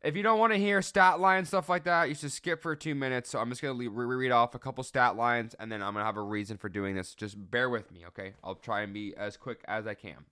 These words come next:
Friday, six to two loss. Six and a third innings pitched for Bryce Miller. Four hits, three runs. Granted, Trevor Gott was the reason why most of those runs came in, but that's a different conversation for a different day.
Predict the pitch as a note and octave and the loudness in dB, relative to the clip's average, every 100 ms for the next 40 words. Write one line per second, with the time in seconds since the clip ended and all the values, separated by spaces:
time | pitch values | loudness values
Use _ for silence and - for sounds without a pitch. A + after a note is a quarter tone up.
0 | _ _ - G3+ G#3 D#3+ G2+ F#2+ - G#3 | _ _ -2 8 8 8 4 0 -6 -4
1 | - D3+ F#3+ F#3 E3+ D#3 A2+ - - _ | -4 -8 -10 -2 0 2 0 -4 -20 _
2 | _ _ _ _ - A3 - G#3 G#3 G3+ | _ _ _ _ -4 -4 -2 -6 -2 0
3 | G3 F#3 - G3 F#3+ - E3 F3 E3 F3 | -2 -6 -6 -6 -6 -8 -2 -2 -2 -4
4 | E3+ E3+ E3 D#3+ _ _ - G#3+ A3 G3 | -4 -2 -2 -6 _ _ -4 0 2 0
5 | F#3+ - - F#3+ F#3+ F3 E3 E3 D#3 A#2+ | -4 -8 -8 -4 -2 0 0 0 -4 -4
6 | C#3 D3+ C#3+ - D3+ C3+ B2 D#3+ D#3+ C3+ | 2 4 2 0 0 0 4 6 6 4
7 | D3 C#3 C3+ C3+ C3 C3 B2 A#2+ A2 G2 | -4 -4 -6 -6 -6 -6 -6 -4 -6 -8
8 | G2+ F#2 F#2+ F2+ F2 G2+ A#2+ A#3 C#4+ D4+ | -10 -8 -8 -8 -8 -4 4 6 8 8
9 | D#4 D4 - - _ - - A#2 G#2 G2+ | 6 2 -10 -20 _ -16 -6 -4 -4 -6
10 | G2+ G2 F#2 F#2+ F2 F#2+ - - E2+ F2 | -6 -10 -8 -12 -10 -10 -12 -12 -10 -8
11 | E2 F#2 G2+ E2+ | -10 -12 -10 -10